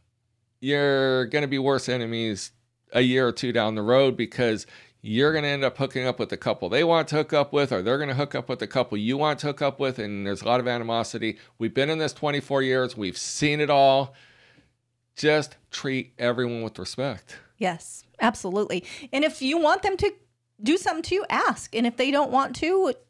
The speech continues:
Speaker 2: you have to evaluate at that time if it's worth it to you or not.
Speaker 1: Right. And there have been times where me and Bunny have been mid-stroke, mid-play, and kinda look at each other, give each other that look 'cause we know what's going on in our little heads.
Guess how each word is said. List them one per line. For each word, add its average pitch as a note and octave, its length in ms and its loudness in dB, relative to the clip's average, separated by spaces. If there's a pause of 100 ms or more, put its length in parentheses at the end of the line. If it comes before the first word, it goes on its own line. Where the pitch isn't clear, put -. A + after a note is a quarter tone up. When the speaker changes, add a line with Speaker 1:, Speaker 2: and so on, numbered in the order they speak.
(120)
Speaker 2:
you B3+ 220 0
have F4+ 240 0
to D#4 100 -2
evaluate A#3 600 0
at G#3 180 -4
that G#3+ 280 -2
time A#3 480 -2 (340)
if A#3+ 160 2
it's - 140 -8
worth A3 280 -2
it A#3+ 120 -8
to C4+ 120 -6
you C4+ 80 -4
or C4+ 100 -4
not. D#4+ 280 -4 (840)
Speaker 1:
Right. F3 240 4
And C#3+ 260 -2 (220)
there E3+ 180 6
have G3+ 220 4
been D#3+ 200 0
times D#3 420 -4
where C3 120 -4
me C3 140 -4
and C#3 160 -6
Bunny C#3 300 0
have A#2+ 180 0
been G#2 720 -6
mid-stroke, D3+ 560 0
mid-play, C3+ 640 0
and A#2 280 -6
kinda E3 280 -4
look B2 320 -4
at B2 80 -2
each A#2 260 -6
other, B2+ 280 2
give C#3 300 0
each D3 200 -4
other C#3 240 2
that B2+ 280 2
look C#3+ 320 0
'cause A#2+ 180 -2
we A2+ 180 -4
know A2+ 540 -2
what's D#3 220 2
going D3+ 340 -2
on D3+ 160 0
in D3 80 -4
our D3 120 2
little C#3+ 220 2
heads. A2 500 2